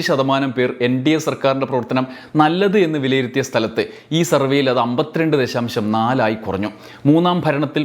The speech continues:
പ്രധാനമന്ത്രിയുടെ പ്രകടനം മികച്ചത് എന്ന അഭിപ്രായത്തിനും വലിയ സ്വീകാര്യതയില്ല. ആകെ മുപ്പത്തിനാല് ദശാംശം രണ്ട് ശതമാനം പേർ മാത്രമാണ് മികവിനെ പിന്തുണച്ചത്. ഫെബ്രുവരിയിലെ സർവേയിൽ അത് ഇരു-,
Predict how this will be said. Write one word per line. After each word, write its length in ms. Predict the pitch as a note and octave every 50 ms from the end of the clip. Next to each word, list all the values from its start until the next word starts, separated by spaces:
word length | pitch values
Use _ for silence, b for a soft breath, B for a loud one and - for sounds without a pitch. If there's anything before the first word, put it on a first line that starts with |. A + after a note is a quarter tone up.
| D3 C#3
പ്രധാനമന്ത്രിയുടെ 640 | C3 - D3+ D#3 D#3+ F3 E3+ D#3+ D#3+ D3+ D3+ D3 - -
പ്രകടനം 400 | C#3 A#2+ C3+ C3 C3+ C3 A2 - B B B B
മികച്ചത് 520 | D#3+ E3+ D#3+ G3+ G3+ - - G#3+ G3 G#3+ G#3+ F#3+
എന്ന 120 | E3 E3
അഭിപ്രായത്തിനും 680 | C#3 B2 C3 C3 - D3 C#3 C3+ B2+ A#2 - B2+ C3 A#2+
വലിയ 220 | A#2 A#2 A#2 B2+
സ്വീകാര്യതയില്ല. 720 | B2 B2+ B2 A#2 G#2+ A#2 A#2+ A2 A2+ G2+ G#2 G2+ F#2+ G2 G2+ - - B B B B B B
ആകെ 300 | C3+ D3 E3 F#3 F#3 G3+ F#3+ F3
മുപ്പത്തിനാല് 560 | D#3+ - - F#3+ F#3+ - G#3+ G#3 G3 G3 G3 E3+
ദശാംശം 500 | D#3 D3 E3 D#3+ D3+ D3+ D3 - C3+ A2 - - C3+
രണ്ട് 260 | C#3 C#3+ D#3 E3 D#3+ F3 E3+
ശതമാനം 440 | E3+ C#3+ C#3 C#3 D3 D3 D3 D3 C#3+
പേർ 140 | C#3+ C#3 C3 B2+ A#2+
മാത്രമാണ് 500 | A2+ A2+ A2+ - C#3 B2+ A2 G2+ G2+ F#2+ F2+ B B B B D3
മികവിനെ 420 | D3+ C#3+ C3 D#3+ D3+ C#3+ C3 C3 A2+ -
പിന്തുണച്ചത്. 480 | A#2 A2 G2+ G#2+ G#2 G2 - G#2+ F#2 G2 - B B B B B
ഫെബ്രുവരിയിലെ 560 | D#3+ D3+ D3+ D3+ F#3 G3 F#3+ F#3 F#3 F3+ F3 E3+ F3
സർവേയിൽ 300 | D3+ C#3+ C3+ D3 C#3+ C#3
അത് 100 | C3+ C3 C3+
ഇരു-, 240 | B2+ C3+ C3+ C#3+ -